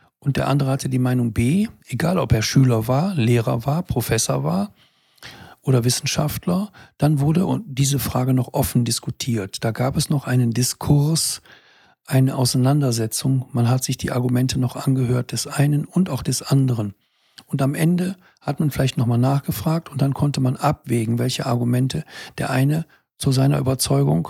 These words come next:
oder zu unserer Überzeugung genannt hatte. Und das war eben bei beiden so. Heute ist das ja leider verloren gegangen. Ist eigentlich schade und ist auch in der heutigen Zeit, wo wir viele Informationen zur Verfügung haben, eigentlich unfassbar,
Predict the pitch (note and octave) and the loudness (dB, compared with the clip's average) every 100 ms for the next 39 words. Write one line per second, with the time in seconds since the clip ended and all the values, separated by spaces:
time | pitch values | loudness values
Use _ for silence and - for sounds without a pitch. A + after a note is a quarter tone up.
0 | - C3 B2+ - D3+ C3+ C3 B2+ B2 - | -4 -2 -2 -4 -2 0 0 -2 -2 0
1 | C3 C3 B2 B2+ C#3+ D3 D3+ - F3+ _ | 0 2 2 2 0 0 -4 -4 -8 _
2 | _ _ _ _ _ - - C#3+ C#3 - | _ _ _ _ _ -14 0 2 2 0
3 | C3+ C#3+ C#3 C#3 C3 B2 B2+ C3+ A#2 A2 | 0 0 0 0 0 0 2 2 0 -2
4 | G#2 G#2 - - - D#3 F3+ F3 - D3+ | -4 -6 -14 -12 -2 0 0 0 0 -2
5 | - B2+ B2+ C3+ D3+ - - _ _ _ | 0 0 2 2 -2 -4 -14 _ _ _
6 | - C#3 C#3 E3+ C3 G#2+ G#2 A2 E3+ F3 | 0 4 6 6 4 2 0 0 0 -2
7 | - C3 A#2+ - C#3 C3+ D#3+ G3 F#3+ C#3 | -6 -4 -2 0 2 2 2 0 0 0
8 | - - A#2+ D3+ C3 A#2+ B2 C#3+ - C#3 | -4 -6 -4 0 2 4 4 2 2 0
9 | - C#3 C#3 - B2 B2 - D3 C#3 C3 | 0 0 0 0 0 -2 -2 -2 0 -2
10 | - B2 A2+ C3 B2 A#2 B2 - A#2 - | 0 0 0 0 -2 -2 -4 -4 -4 -2
11 | A#2+ G#2+ A2+ A#2 A2+ A#2 - - - - | -2 -2 -4 -4 -6 -6 -10 -14 -18 -8
12 | - C#3 - A#2+ - - D3+ F3+ | 2 2 2 -2 -4 -4 -2 -2